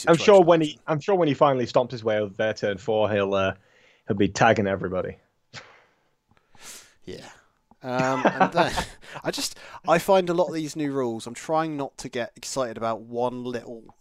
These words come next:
Speaker 2: nugget because, as we've
Speaker 1: Listen.
Speaker 2: said so many times before, it's just one piece, right? And without
Speaker 1: I, I am trying to intentionally dampen everyone's expectations.
Speaker 2: No.
Speaker 1: Okay,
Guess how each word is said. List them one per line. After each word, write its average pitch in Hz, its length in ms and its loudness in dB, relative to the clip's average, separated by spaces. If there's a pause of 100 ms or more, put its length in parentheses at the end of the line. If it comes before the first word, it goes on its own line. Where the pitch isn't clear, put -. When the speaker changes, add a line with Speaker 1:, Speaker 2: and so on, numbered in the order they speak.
(180)
Speaker 2:
nugget 117 520 -6
because, 123 640 -8 (760)
as 135 160 -4
we've 139 100 -2
Speaker 1:
Listen. 127 200 4
Speaker 2:
said 98 40 -8
so 127 100 -6
many 113 120 -10
times 117 180 -8
before, 113 280 -4
it's - 120 -10
just - 280 -6
one 131 220 -2
piece, 143 340 -10
right? 165 220 -8
And 135 100 -10
without 160 400 6
Speaker 1:
I, 170 140 6
I 220 40 6
am 208 200 0
trying 156 360 -4
to 147 240 -6
intentionally 139 680 -4
dampen 113 400 -2
everyone's 98 340 -2
expectations. - 760 -10
Speaker 2:
No. - 320 -10
Speaker 1:
Okay, 95 280 -2